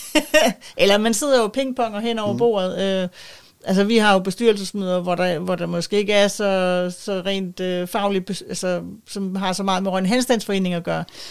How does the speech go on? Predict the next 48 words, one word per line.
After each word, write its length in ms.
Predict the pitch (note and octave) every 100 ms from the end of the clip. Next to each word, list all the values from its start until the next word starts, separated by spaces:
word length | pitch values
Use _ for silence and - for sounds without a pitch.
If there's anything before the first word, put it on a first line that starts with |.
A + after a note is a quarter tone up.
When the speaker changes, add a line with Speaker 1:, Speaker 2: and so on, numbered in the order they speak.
| -
Speaker 1:
men 200 | G3+ G3+
som 460 | F3 G3+ G3 - G3
har 320 | G#3 G3+ F#3
den 220 | G3 G#3
generelle 420 | G#3+ G#3 F#3+ C4+
situation 540 | C#4 B3 G#3 - G3 F3+
at 100 | D#3+
gøre, 240 | F3+ D#3+
for 120 | D#3 F3
eksempel. 380 | - F3+ E3
Altså, 220 | F3 E3+ F3
hvad, 160 | F#3
hvad, 200 | F3+ F#3+ F#3
hvad 120 | G#3+
gør 160 | A3 G#3
du? 400 | G3 G#3 G#3+ G#3+
Og 240 | F3+ E3+ E3 - - - - -
nu 160 | G#3
er 120 | G#3+ G3+
vi 80 |
i 40 | G3+
den 240 | A3 A3
her 60 | G#3
situation. 520 | - G3 F#3+ G3 F3+ -
Altså, 180 | F3 E3+
coronaen 520 | E3+ F3+ A#3+ A#3+ G3
har 140 | F#3+
jo 80 | F3
virkelig, 600 | E3+ G#3 A3+ G#3+ F#3+ F3+
øh, 440 | E3+ E3 D#3 D3+ D#3 - - _ _
sat 260 | - A3+ F#3+
gang 240 | G3 F#3+
i 40 | F#3+
en 120 | F#3
hel 200 | G3+ A#3
masse 640 | G3+ F#3 - F#3+ F#3 F3+
tanker, 440 | F3 A3 G3 F3+ F3+
og 420 | F3+ F#3 F3 E3+ - - - _
hvor 100 | F#3+
vi 120 | F#3
har 140 | F#3+ F#3
måttet 260 | F3 F3
lære 240 | F#3+ F#3+ F3+
hinanden 380 | F#3 G3 F3+ F3+
og 80 |
sådan 120 | F3+ G3
noget, 160 | F3+ F#3
is-, 140 | E3+